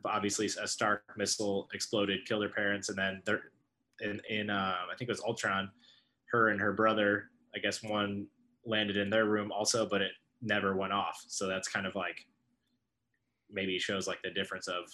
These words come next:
of, of one side versus the other. I, and I, I don't know. That's, that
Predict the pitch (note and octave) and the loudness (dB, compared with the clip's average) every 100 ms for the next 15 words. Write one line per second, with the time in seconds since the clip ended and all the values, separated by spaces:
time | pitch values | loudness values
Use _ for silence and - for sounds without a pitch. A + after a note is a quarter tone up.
0 | - F#2+ F#2 - F#2 _ _ _ _ G#2 | -12 -12 -10 -12 -14 _ _ _ _ -8
1 | G2+ F#2+ G#2+ F#2+ - F2+ - F#2+ F#2+ F2 | -6 -2 -2 -2 -2 -4 -2 0 0 0
2 | E2 - G2 F#2 G2 F#2+ F2+ F2+ - - | -4 -4 -2 -2 -2 -2 -4 -12 -14 -10
3 | - - F#2+ E2+ F#2 F2+ - G2 F#2+ - | -8 -6 -4 -2 -2 -2 -4 -4 -4 -4
4 | A2+ G#2+ | -4 -6